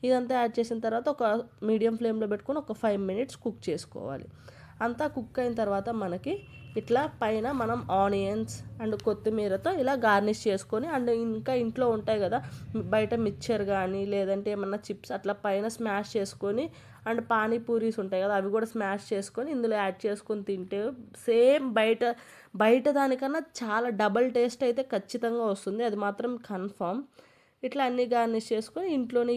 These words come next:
ఈజీగా ప్రిపేర్ చేసుకోవచ్చు. మీరు కూడా డెఫినెట్గా ఒకసారి ట్రై చేసి ఎలా వచ్చిందో కామెంట్ చేయండి.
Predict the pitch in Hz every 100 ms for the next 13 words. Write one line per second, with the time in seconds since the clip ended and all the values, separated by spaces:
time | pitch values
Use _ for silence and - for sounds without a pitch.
0 | 233 220 214 247 - 311 208 190 180 175
1 | 190 180 160 165 - - - - - 240
2 | 339 359 247 208 202 208 185 214 269 277
3 | 269 247 262 233 220 220 220 214 202 208
4 | 202 190 277 233 220 226 208 - 208 247
5 | 320 240 202 208 202 202 165 151 156 156